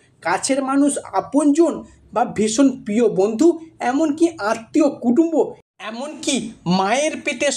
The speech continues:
সন্তান অর্থাৎ নিজের ভ্রাতৃত্বের সাথেও গণ্ডগোলের সৃষ্টি হয়েছিল, একটা ডিস্টার্বনেসের সৃষ্টি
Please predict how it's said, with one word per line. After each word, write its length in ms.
সন্তান 480
অর্থাৎ 380
নিজের 300
ভ্রাতৃত্বের 760
সাথেও 280
গণ্ডগোলের 640
সৃষ্টি 300
হয়েছিল, 300
একটা 160
ডিস্টার্বনেসের 800
সৃষ্টি 260